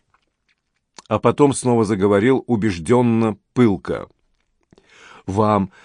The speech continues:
не надоели мелкие бессмысленные фокусы? Я видел, что вы проделали с Белкой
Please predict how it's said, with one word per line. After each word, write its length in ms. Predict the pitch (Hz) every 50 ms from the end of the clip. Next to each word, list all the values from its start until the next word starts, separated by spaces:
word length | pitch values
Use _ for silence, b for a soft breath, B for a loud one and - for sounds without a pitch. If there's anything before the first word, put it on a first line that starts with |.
| b b b
не 160 | 113 120 127
надоели 560 | 123 123 117 98 131 131 151 170 147 107 101
мелкие 420 | 101 107 110 104 101 - - 107 95
бессмысленные 720 | 92 110 - - 123 113 104 - - 107 104 107 107 104
фокусы? 640 | - - 101 87 - 92 - - - 92 85 87 - _ _ _ _ _ _ _ _ _ _ _ B B B B B B B B
Я 220 | B 117 123 160 175
видел, 300 | 170 196 196 131 131 113
что 240 | - - - 123 117
вы 180 | 117 113 110
проделали 760 | 95 - 113 120 107 92 127 123 120 117 113 113 117 113 -
с 180 | - 101 98 101
Белкой 680 | 90 98 156 165 135 104 - - 101 87 78 73 69